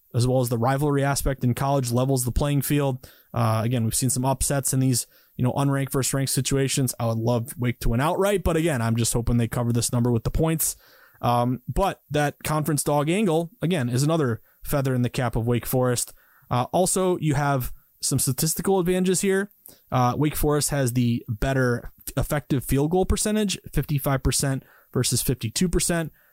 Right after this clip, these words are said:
better three-point percentage, thirty-nine percent versus thirty-six percent, and better free throw percentage, eighty percent versus seventy-six percent. And also, what I like about Wake is a dog that can score. Wake Forest is averaging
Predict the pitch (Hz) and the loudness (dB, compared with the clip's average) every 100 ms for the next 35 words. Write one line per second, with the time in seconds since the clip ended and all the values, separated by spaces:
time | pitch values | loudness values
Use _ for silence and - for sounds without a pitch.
0 | _ 156 139 - 175 190 196 196 196 - | _ -2 -2 0 0 0 0 0 0 0
1 | 196 202 185 - - _ - 156 151 147 | 0 0 -2 -6 -12 _ -4 -2 2 2
2 | 139 135 135 151 143 135 120 - 123 113 | 0 0 0 -2 -2 -2 -4 -2 0 0
3 | - 165 - 151 160 156 143 - _ - | 0 -2 0 -2 0 -2 -6 -16 _ -4
4 | 151 151 170 170 - 240 233 139 - - | -2 0 0 0 0 0 0 -2 0 -2
5 | - - - - - _ - 151 147 143 | -2 -4 -6 -10 -12 _ -4 0 2 0
6 | 135 143 123 - 127 127 - 131 120 113 | 0 -2 -4 -2 0 0 0 0 0 0
7 | 123 - 113 - - - _ _ _ 147 | -2 -2 -4 -4 -6 -12 _ _ _ -2
8 | 247 269 233 165 151 151 151 143 135 143 | 0 0 2 2 2 2 0 0 2 0
9 | 135 - _ - 147 139 120 135 135 120 | -4 -12 _ -2 0 0 0 0 0 -2
10 | - 113 - 113 - _ _ 143 160 - | -2 -2 -2 -4 -6 _ _ -2 0 0
11 | 165 156 127 139 139 135 131 | 0 2 0 2 2 2 -2